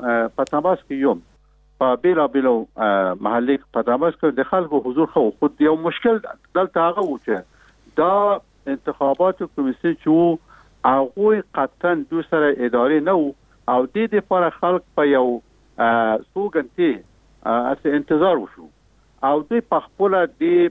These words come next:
آه، معلوم شو چې دلته د خلکو حضور ډېر دی.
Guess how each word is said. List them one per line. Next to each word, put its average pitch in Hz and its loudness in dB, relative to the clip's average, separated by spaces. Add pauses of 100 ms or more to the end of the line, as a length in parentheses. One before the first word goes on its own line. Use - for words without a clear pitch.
(160)
آه، 117 2
معلوم 123 -2
شو 160 -18
چې - -20 (100)
دلته 147 0 (280)
د - -2
خلکو 113 -2
حضور 131 -2 (140)
ډېر 156 2 (100)
دی. 87 -12